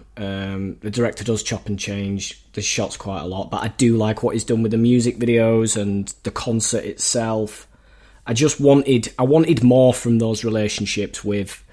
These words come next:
the lead character's mum, his dad.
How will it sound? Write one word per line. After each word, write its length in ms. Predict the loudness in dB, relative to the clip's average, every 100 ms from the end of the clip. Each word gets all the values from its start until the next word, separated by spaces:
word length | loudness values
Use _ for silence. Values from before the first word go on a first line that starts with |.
| -20 _ _ _ _ _ -10
the 80 |
lead 200 | -4 -4
character's 600 | -6 -8 -6 -6 -8 -10 -14 _ _ -2
mum, 520 | 0 0 0 -2 -6 _ _ -18
his 220 | -12 -12
dad. 500 | -6 -6 -4 -6 -8